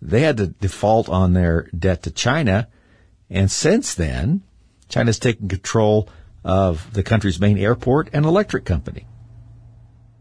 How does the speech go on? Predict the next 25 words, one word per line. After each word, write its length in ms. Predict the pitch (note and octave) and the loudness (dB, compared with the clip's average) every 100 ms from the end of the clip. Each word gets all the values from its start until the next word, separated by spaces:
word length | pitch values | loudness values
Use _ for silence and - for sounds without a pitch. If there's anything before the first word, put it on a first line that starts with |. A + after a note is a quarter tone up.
| - _ _ _ _ - | -20 _ _ _ _ -6
And, 100 | G2+ | 0
you 60 | B2 | 2
know, 200 | B2+ - | 2 0
they're, 200 | A2+ A2+ | -2 -2
they're 160 | A2+ A2 | 0 2
not 240 | D3+ G3 | 2 0
just 320 | - B2 - | 0 -2 -2
doing 320 | G2 G#2+ G#2 | 0 4 4
it 240 | F#2+ E2+ - | 4 0 -2
in 300 | E2 D#2 D2+ - - - - | -2 0 -4 -10 -20 -14 -4
Africa. 480 | C#3 - - - - - - - - | -4 -4 -8 -14 -18 -20 -20 -8 2
And 120 | A#2 | 2
they, 120 | A#2+ | 2
they 160 | A#2+ B2 | 2 2
like 180 | F3+ | 2
Africa 300 | D#3+ B2+ B2 | 2 -2 0
because 260 | G2+ - G#2 | -2 0 2
there's 160 | G2 F2 | 2 2
a 40 | |
lot 80 | B2 | 2
of 60 | B2 | 2
strategic 600 | G2+ - - G2 A2+ - | 0 -2 0 0 0 0
areas 320 | F#2+ G#2 G#2+ | 2 2 2
in 60 | |
Africa. 440 | A#2 A2+ - B2+ | 0 0 -2 -6